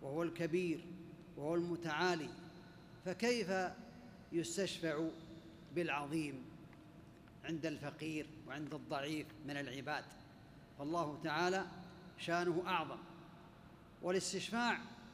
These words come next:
بالرسول عليه الصلاة والسلام في حياته المراد به طلب الدعاء منه عليه الصلاة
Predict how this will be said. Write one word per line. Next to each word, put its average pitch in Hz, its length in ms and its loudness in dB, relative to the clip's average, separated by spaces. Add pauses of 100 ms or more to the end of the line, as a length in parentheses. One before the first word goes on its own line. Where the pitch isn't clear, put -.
(400)
بالرسول 170 580 2
عليه 156 320 2
الصلاة 160 400 0 (140)
والسلام 160 540 2 (920)
في 202 160 4
حياته 180 640 4 (880)
المراد 185 520 6
به 214 320 0 (840)
طلب 202 260 6
الدعاء 160 440 4
منه 151 260 4
عليه 143 280 2
الصلاة 147 400 -2